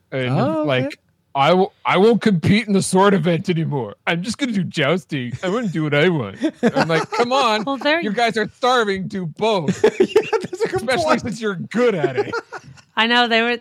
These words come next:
Speaker 3: they were both, like, teenagers. That's what it felt like.
Speaker 1: Yeah.
Speaker 2: Yeah, and you know what?
Speaker 3: But
Speaker 2: My
Speaker 3: Heath Ledger's never annoying. He's always pretty.
Speaker 2: Uh,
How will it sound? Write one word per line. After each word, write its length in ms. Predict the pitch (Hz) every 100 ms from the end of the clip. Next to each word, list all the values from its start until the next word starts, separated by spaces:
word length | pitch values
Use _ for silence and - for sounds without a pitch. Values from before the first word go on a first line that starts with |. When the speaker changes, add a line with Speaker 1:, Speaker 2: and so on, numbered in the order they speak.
| -
Speaker 3:
they 120 | 240
were 120 | 247
both, 260 | 220 269 269
like, 260 | 233 160 -
teenagers. 720 | - 214 208 170 160 170 160
That's 180 | 180 202
what 80 |
it 100 | 190
felt 240 | 175 175 170
like. 300 | 170 175 - _ _ _ _
Speaker 1:
Yeah. 140 | 107 90 - -
Speaker 2:
Yeah, 180 | 196 151
and 240 | 175 165
you 80 | 135
know 80 | 156
what? 160 | 170 -
Speaker 3:
But 200 | 131 220
Speaker 2:
My 140 | 135 143
Speaker 3:
Heath 220 | 240 190
Ledger's 400 | 202 185 180 165
never 220 | 175 170
annoying. 400 | 170 160 165 175
He's 160 | 180 190
always 260 | - 170 180 -
pretty. 380 | 175 180 - -
Speaker 2:
Uh, 420 | 117 127 127 123